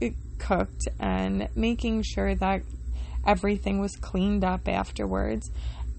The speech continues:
Yes, it was difficult to accept that help, but it felt good. And it felt like, ah, I could take a break, right? So it's okay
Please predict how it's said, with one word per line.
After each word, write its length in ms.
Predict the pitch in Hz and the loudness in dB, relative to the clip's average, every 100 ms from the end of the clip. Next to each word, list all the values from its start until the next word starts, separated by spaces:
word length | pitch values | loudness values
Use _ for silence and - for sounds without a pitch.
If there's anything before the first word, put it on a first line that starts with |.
| - - - | -6 -4 0
Yes, 320 | 233 226 240 - - 220 | 4 6 6 2 -2 2
it 160 | 208 | 2
was 340 | 202 190 214 208 | 2 0 0 0
difficult 720 | 226 - 240 - 240 240 - 240 - | -2 0 -2 2 2 2 -2 -6 -2
to 280 | 226 220 220 | 0 2 2
accept 440 | 214 - - 202 - | 0 -2 -2 -2 0
that 180 | 220 214 | 0 0
help, 340 | 208 233 - - | 0 0 0 -4
but 380 | 226 - 247 277 - | 0 4 4 4 0
it 220 | 226 220 - - | 0 0 2 0
felt 260 | 202 196 - 185 | 2 0 -2 -2
good. 360 | 185 - - - - - - - | 0 -2 -4 -6 -8 -8 -6 -2
And 480 | 214 202 190 190 190 - - - - - - - | 2 4 4 2 -2 -6 -8 -6 -6 -6 -6 -4
it 100 | 240 | -4
felt 260 | - 233 - | 2 2 4
like, 280 | 226 208 - - | 2 2 -2 0
ah, 420 | 226 220 208 - - | 4 4 2 -2 2
I 120 | 220 | 2
could 140 | 220 226 | 4 2
take 180 | 220 | 2
a 60 | - | 4
break, 360 | - - - - | 2 2 -2 -2
right? 300 | - 98 113 - - - - - - | 2 2 2 -4 -8 -8 -10 -10 -2
So 460 | - 247 226 214 - - | 4 6 6 4 -2 2
it's 240 | 294 - | 2 4
okay 800 | 359 339 - 226 202 214 269 | 4 4 2 4 4 4 2